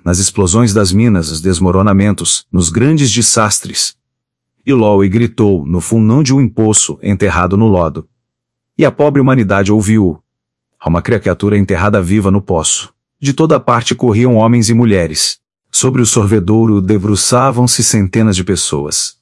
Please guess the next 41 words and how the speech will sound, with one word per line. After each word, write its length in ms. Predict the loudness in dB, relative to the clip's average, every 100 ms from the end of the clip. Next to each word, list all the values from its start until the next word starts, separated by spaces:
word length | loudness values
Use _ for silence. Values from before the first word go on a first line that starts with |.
| _ _ _ _ _ -4
Com 160 | 0
a 20 |
nova 300 | 2 2 2
sensacional, 840 | 0 0 0 -2 0 2 2 0 -2
a 60 |
capital 560 | -2 -2 -4 -2 -2 -2
diz, 360 | -2 -4 -6 -12 _ _ _
Paulo 200 | -2 0
mandou 300 | 2 2 2
bombeiros 500 | 2 2 2 0 0
com 120 | 0
o 20 |
mais 220 | 2 2 0
moderno 440 | 0 0 0 2
num 220 | 2 2
A 100 | 0
T 140 | 0 0
R 60 |
Rei 180 | 0 0
Rei 260 | 0 0 2
Aldis 460 | 2 0 0 0
a 60 | 0
alveação, 760 | 0 0 0 0 -2 0 0 -4 _ _
um 280 | -4 0 0
aço 280 | 0 0 0
um 200 | 2 2
piuanã 680 | 2 2 2 2 2 2 2
a 40 |
dispôs, 640 | 0 -2 -2 0 0 0 -6 -16 -4
e 80 | -2
cessinante 800 | 0 0 2 2 2 0 0 0
a 140 | 2
umuina 460 | 2 2 2 0 0
sob 320 | 0 0 0
a 40 |
madaire 580 | 0 0 0 0 0 0
que 140 | -2
secessão 600 | -2 -2 -2 -2 0 2
de 100 | 2
um 140 | 2 2
engenheiro. 640 | 2 2 2 2 0 -2